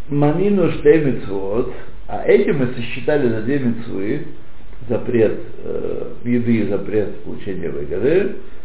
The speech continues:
в басар халав. Гаю рауй кмо кен бе хомет есть, а, илу. Если мы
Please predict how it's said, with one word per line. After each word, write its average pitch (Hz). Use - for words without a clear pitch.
в 101
басар 117
халав. 101
Гаю 131
рауй 170
кмо 190
кен 196
бе 196
хомет 160
есть, 175
а, 170
илу. 160
Если 233
мы 147